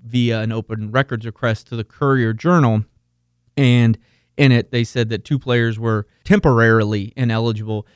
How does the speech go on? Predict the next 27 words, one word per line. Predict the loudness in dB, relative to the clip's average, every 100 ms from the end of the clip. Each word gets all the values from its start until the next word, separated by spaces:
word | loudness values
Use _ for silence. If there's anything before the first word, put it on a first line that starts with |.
| _ _
because | -2 2 2 2
they | 0 0 0 -4 -8 _ _ _ _ _ _ -4
took | -4 0
part | 2 2 0 _ -2
in | 2 2 0
some | 0 0 2 0 -4 -8 _ _ _ _ _ _ _ _
workouts | 4 4 2 -4 -6 -18 _
with | 0 2 2 -2 _ _
a | -2
trainer | -2 -2 0 2 0 -2
and | -4
did | -2
not | -4 -4
pay | -4
for | -4 -4
them. | -6 -8 -14 _ _ _ _ _ _ _ 0
Um, | 2 4 2 -2 _ _ _ _ 0
well, | 2 2 -2 -6 _ _ _ -20 -20 _ _ _
when | -14 -8 0 0
you | 2
go | 0
back | 0 -4
and | -6
look | -8
through | -10 -12
social | -8 -6 0
media, | 2 4 4 2